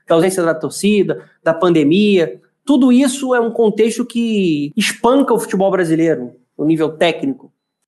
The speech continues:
A gente tá vendo o que tá acontecendo, mas, é, esse time pode doar muito mais e não pode ser covarde ao ponto de colocar só o, o Rogério Ceni como protagonista, como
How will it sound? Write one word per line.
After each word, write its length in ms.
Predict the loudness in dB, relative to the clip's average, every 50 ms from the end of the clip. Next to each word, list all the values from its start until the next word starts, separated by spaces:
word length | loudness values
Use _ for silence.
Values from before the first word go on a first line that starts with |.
| -10
A 40 | -10
gente 140 | -10 -6 -2
tá 120 | -2 -2
vendo 160 | 0 0 0
o 40 | -2
que 80 | -2 -4
tá 60 | -6
acontecendo, 640 | -4 -2 -2 -2 -2 -2 -4 -2 -2 -2 -2 -2 -2
mas, 460 | -2 -2 -2 -2 -4 -6 -12 -20 _ _ _ _ _ _
é, 320 | -2 0 2 2 2 2 0
esse 180 | -2 -2 -4
time 200 | -2 0 2 2
pode 400 | 2 2 0 0 2 2 0 0
doar 200 | 2 2 2 2
muito 240 | 2 0 0 0 0
mais 400 | -2 0 0 -2 -2 -6 -8 -14 _ _ _ _
e 80 | -4 0
não 220 | 0 0 2 2
pode 240 | 0 0 0 0 -2
ser 140 | -4 -4 0
covarde 500 | 0 2 2 2 2 2 2 2 2 0
ao 100 | 0 -2
ponto 320 | 0 0 0 0 0 -2
de 120 | -6 -6
colocar 400 | -2 0 0 0 0 0 -2 -2
só 260 | -2 -2 0 0 0 0
o, 300 | 0 -2 -2 -2 0 0
o 40 |
Rogério 360 | 0 0 2 0 0 0 0 -2
Ceni 320 | -4 -4 -2 -2 -2 -2
como 180 | -2 -4 -4 -4
protagonista, 760 | -4 -4 -2 0 0 0 0 2 2 2 0 0 -2 -6
como 400 | -6 -6 -4 -4 -2 -2 -2 -4